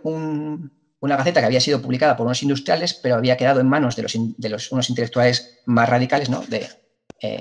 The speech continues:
que en ese momento, pues, eran Marx, Ruch, eh, y los jóvenes hegelianos, y Engels aquí estaba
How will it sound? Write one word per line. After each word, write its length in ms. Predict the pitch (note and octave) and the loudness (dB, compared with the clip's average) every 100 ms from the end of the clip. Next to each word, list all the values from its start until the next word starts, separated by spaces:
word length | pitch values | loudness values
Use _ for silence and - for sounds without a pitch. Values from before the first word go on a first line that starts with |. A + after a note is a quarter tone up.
| - | -8
que 60 | - | -4
en 40 | |
ese 120 | G#2+ A2+ | -2 0
momento, 480 | A2 A2 C#3 - | -2 0 -4 -6
pues, 180 | - - | -8 -6
eran 340 | G#2+ G#2 A2 - | -2 -2 -4 -8
Marx, 500 | A2 B2 C3+ E3 - | 0 0 2 -2 -8
Ruch, 520 | A2+ B2 D3 D#3+ - - | -6 0 0 -2 -10 -8
eh, 420 | A2 G#2 F#2+ F#2+ | -4 -2 -4 -8
y 240 | - G#2 G2 | -10 -8 -4
los 160 | G#2 | -4
jóvenes 720 | - G#2+ G#2 G#2 - - - - | -2 -2 -2 -2 -4 -8 -20 -8
hegelianos, 460 | - A2+ B2+ D#3+ - | -2 4 4 4 0
y 180 | A2+ B2 | -4 -2
Engels 300 | A2+ A2+ A2+ | 0 0 0
aquí 140 | - A#2 | -4 -8
estaba 420 | - A2+ G#2 | -4 -2 -2